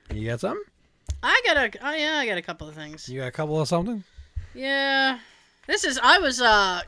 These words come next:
Speaker 2: cleaning out my, uh,
Speaker 1: It's Earth Star.
Speaker 2: Ah, woo! Uh, standing ovation, please sit, sit.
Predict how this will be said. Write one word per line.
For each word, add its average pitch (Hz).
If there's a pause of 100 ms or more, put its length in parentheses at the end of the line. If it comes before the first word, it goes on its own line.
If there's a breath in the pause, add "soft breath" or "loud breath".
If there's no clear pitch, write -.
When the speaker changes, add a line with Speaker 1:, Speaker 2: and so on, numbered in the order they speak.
(100)
Speaker 2:
cleaning 247
out 208
my, 175
uh, 165
Speaker 1:
It's 165
Earth 302
Star. 285
Speaker 2:
Ah, 370
woo! 508
Uh, 320
standing 359
ovation, 339
please 277
sit, 277
sit. 269